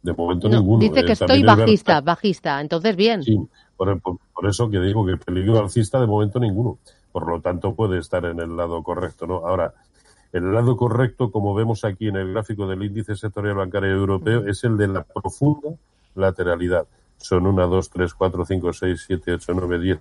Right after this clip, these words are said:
Speaker 1: once jornadas,
Speaker 2: Ujú.
Speaker 1: que son, eh, algo que es un pelín más de dos semanas, once jornadas moviéndose, y lo cual es raro para este subyacente, entre sesenta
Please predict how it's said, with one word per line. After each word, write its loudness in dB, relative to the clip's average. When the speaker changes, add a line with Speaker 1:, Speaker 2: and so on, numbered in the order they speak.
Speaker 1:
once 2
jornadas, 2
Speaker 2:
Ujú. -18
Speaker 1:
que -2
son, -2
eh, -2
algo -2
que -4
es -4
un -4
pelín 0
más 4
de 4
dos 4
semanas, 4
once 4
jornadas 4
moviéndose, 2
y 2
lo 2
cual 4
es 4
raro 4
para 0
este -4
subyacente, -2
entre 0
sesenta 0